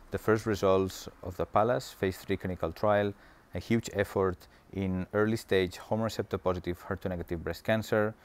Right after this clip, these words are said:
Um, this is a study that included patients with stage two, stage three disease, patients who had, uh, were pre or postmenopausal, who had completed locoregional therapy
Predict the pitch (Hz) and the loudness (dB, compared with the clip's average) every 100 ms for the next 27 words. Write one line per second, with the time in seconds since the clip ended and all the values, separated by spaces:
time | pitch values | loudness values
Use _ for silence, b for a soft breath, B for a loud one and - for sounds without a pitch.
0 | B B B B 92 90 85 85 - - | B B B B -8 -6 -6 -8 -12 -20
1 | _ - 98 98 90 92 85 - - 110 | _ -6 -2 -2 0 0 -2 -4 2 4
2 | 104 104 101 - B B B - - 90 | 4 4 0 -4 B B B -10 -6 -4
3 | 90 - 101 98 - 101 110 98 92 90 | -2 0 2 2 2 0 0 -2 -2 -2
4 | - 95 - - 98 95 - 92 - 90 | 0 -2 -2 -4 0 0 -2 -6 -6 -6
5 | 82 87 113 113 113 - B B B 101 | -4 -4 0 2 0 -4 B B B 0
6 | 95 101 95 92 - 92 90 90 - - | 0 -2 -4 -6 -4 -2 0 -2 -4 -6
7 | 82 _ - 85 82 50 - - - - | -6 _ -10 -8 -6 -8 -10 -12 -12 -8
8 | 80 - 110 107 101 - 98 92 90 - | -8 -4 0 2 0 0 -2 -2 -4 0
9 | 110 110 110 104 - B B B 107 98 | 2 2 2 2 -4 B B B -6 -4
10 | 92 - 90 120 123 95 - - - 95 | -4 -4 -4 0 2 0 -2 -14 -8 -6
11 | 95 92 95 90 82 - 123 120 120 | -4 -2 -2 -4 -4 2 2 2 0